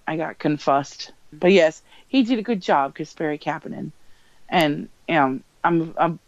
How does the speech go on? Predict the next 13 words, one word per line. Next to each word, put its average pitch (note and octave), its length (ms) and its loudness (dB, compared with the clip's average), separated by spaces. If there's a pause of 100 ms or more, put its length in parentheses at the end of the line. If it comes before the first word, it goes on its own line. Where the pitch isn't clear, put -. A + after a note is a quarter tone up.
(160)
big D#3 260 4 (340)
fan D3 320 0
of D3+ 160 -4 (160)
hockey D3 300 -2
players C3+ 400 0
with D3+ 220 -2
six-syllable D3 800 -2 (400)
alliterative D3+ 560 2
names. C3+ 300 -6
Kasperi C3 400 0
Kapanen C#3 460 -2
is D3 160 -6
one. C#3 240 -2